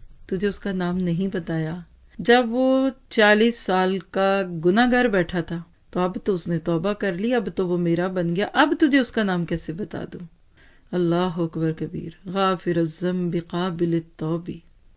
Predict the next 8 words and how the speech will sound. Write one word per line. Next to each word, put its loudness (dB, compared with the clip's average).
तो 0
अल्लाह 2
ताला 0
से -4
अपने -2
गुनाहों -2
की -4
शर्मिंदगी -2